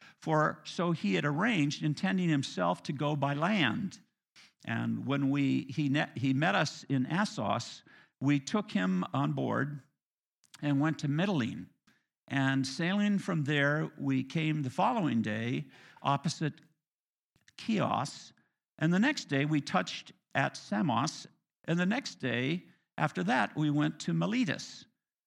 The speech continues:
For Paul had decided to sail past Ephesus so that he might not have to spend time in Asia. For he was hastening to be at Jerusalem,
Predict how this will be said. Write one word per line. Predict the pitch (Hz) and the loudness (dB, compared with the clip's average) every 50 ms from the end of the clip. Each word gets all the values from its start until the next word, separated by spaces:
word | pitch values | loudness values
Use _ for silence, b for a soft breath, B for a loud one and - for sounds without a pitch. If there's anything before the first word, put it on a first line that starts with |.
| _ _ _ _ _ | _ _ _ _ _
For | - 160 143 | -2 -2 -2
Paul | 120 - - 185 196 | 0 2 2 2 4
had | 214 247 214 | 4 2 2
decided | 196 214 196 - - 180 139 127 120 127 123 131 | 2 0 0 0 0 2 2 2 2 0 -2 -2
to | - 151 | -4 -4
sail | - - - 170 160 160 143 131 - | -6 -4 -4 -4 -2 -2 -4 -4 -6
past | - - 185 202 220 208 - - - | -6 -4 -2 -2 -2 -4 -6 -6 -4
Ephesus | - 151 139 - 131 117 - - 110 113 127 131 - - - - _ _ _ _ _ _ _ | -4 -2 -2 -2 -6 -6 -6 -6 -6 -6 -6 -8 -10 -14 -20 -20 _ _ _ _ _ _ _
so | - - - 151 156 | -12 -6 -4 -2 -2
that | 135 147 151 | -2 0 0
he | 135 131 | 0 2
might | 120 123 139 151 165 160 135 - - | 2 2 0 0 0 -2 -2 -4 -4
not | 139 135 139 143 151 147 - | -4 -2 0 0 0 -2 -2
have | - 147 143 139 - - | -4 -4 -4 -4 -4 -4
to | - 160 | -8 -8
spend | - - - - - 131 123 120 120 127 135 - - - - - | -8 -10 -12 -10 -6 -4 -4 -2 -2 -2 -2 -2 -6 -10 -16 -16
time | - - 139 131 123 123 120 123 123 131 - | -10 -6 -4 -4 -2 -2 -2 -2 -2 -4 -4
in | 135 127 - | -4 -6 -4
Asia. | - 143 147 143 127 113 - - - - _ b b b b b b b b _ | -2 0 0 0 0 -2 -4 -6 -10 -16 _ b b b b b b b b _
For | - - 127 123 127 127 | -8 -4 0 0 0 0
he | 113 143 147 147 | 0 0 0 0
was | 139 131 - - | 0 0 -2 -4
hastening | - 196 214 214 - - 143 127 117 117 117 | -4 -2 -2 -2 -2 0 0 0 2 2 2
to | 113 | 0
be | 110 127 135 135 123 | 0 0 0 0 0
at | 120 - | -2 -4
Jerusalem, | 107 110 131 160 226 269 262 - - 123 110 110 110 113 131 | -6 -6 -4 -2 -2 -2 -2 -2 -4 -4 -2 -2 -2 -4 -4